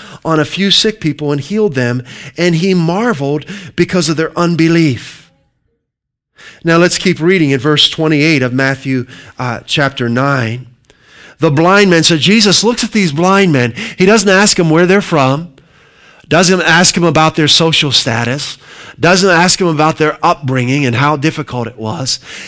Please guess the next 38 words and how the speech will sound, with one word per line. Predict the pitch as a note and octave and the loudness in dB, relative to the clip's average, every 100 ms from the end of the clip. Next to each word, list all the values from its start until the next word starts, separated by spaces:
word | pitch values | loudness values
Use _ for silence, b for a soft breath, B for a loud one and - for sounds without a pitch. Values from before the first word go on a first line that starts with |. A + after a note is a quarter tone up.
| B | B
He | A#3+ | -2
just | C3+ B3 | 2 0
asks | G3+ A3+ A3 | 2 2 2
them | G3 | 2
a | E3 | 2
simple | - G#3+ G3+ | 2 0 -2
question. | - G#3 - D#3 | -4 -4 -2 -2
He | |
says, | D3 C#3+ | -2 -4
"Do | A2 - B3 | -4 0 2
you | B3 A3 C4 A3+ B2 | 4 4 4 2 0
believe?" | A2+ E3+ F#3 F#3+ C3 A2+ - B B B B | 0 2 4 2 0 -4 -20 B B B B
Not | - G#3+ B3 | 0 0 2
the | G#3+ | 0
people | A3+ A3+ | 0 0
you | G#3 G#3+ | 0 0
came | G#3+ A#3+ C4 | -2 -2 0
with, | E3+ C#3+ B G#3+ - | 0 -2 B -16 -4
but | F#3+ | -4
"Do | F#3+ G3+ | 0 0
you | F3 A#3 | 2 2
believe | A3+ G3+ G3 A3 D#3+ | 2 2 2 2 0
that | D3 | 0
I'm | E3 E3 | 0 0
able | E3 E3 | 0 -2
to | D#3 | -2
do | E3 E3+ | 0 -2
this?" | C3 A2+ - - - b b b b b b b - | -4 -8 -12 -14 -18 b b b b b b b -2
And | D#3+ | 2
they | F#3 | 4
responded | G#3 F#3 - G3 F#3+ D#3+ | 4 2 0 0 0 0
right | F3 F3 | 0 0
away, | E3+ F3+ C#3+ | 0 0 0
"Yes, | D#3 D#3 | 0 -2
Lord." | B2+ A2 G#2 - _ _ _ _ _ _ _ | -4 -8 -10 -16 _ _ _ _ _ _ _
Didn't | D3+ | 0
even | D#3+ D#3 | 2 0
hesitate. | D3+ C3 A2+ G#2+ G2 | -2 -4 -6 -8 -10